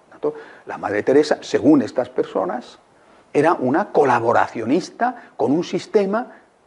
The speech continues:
injusto y que producía pobreza, desigualdad. ¿Se puede aceptar eso? ¿Se puede decir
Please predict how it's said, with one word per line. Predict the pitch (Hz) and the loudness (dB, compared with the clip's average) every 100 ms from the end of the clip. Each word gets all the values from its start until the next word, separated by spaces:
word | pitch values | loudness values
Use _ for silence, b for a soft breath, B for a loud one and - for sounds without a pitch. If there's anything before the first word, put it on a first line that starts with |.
| _ - | _ -10
injusto | 110 98 214 220 - - 220 254 - | -8 -2 2 2 0 -2 2 2 -2
y | - | -16
que | - - | -8 -8
producía | - - 147 104 101 92 165 156 180 202 - | -8 -6 -4 -2 -4 -2 2 4 4 0 -4
pobreza, | - - 143 - 156 | -2 0 0 0 -2
desigualdad. | 143 - - 95 92 - 247 330 - _ b b b _ - - - - b b b b b | -2 -6 -6 -4 -4 0 0 0 -8 _ b b b _ -20 -20 -20 -20 b b b b b
¿Se | - | -12
puede | 127 165 | -4 -4
aceptar | - 180 - | -4 -4 -2
eso? | 185 - 247 - _ _ _ _ _ _ - B | -4 -6 -12 -16 _ _ _ _ _ _ -20 B
¿Se | - | -2
puede | 123 170 | 4 6
decir | 185 131 185 202 - | 8 6 4 2 0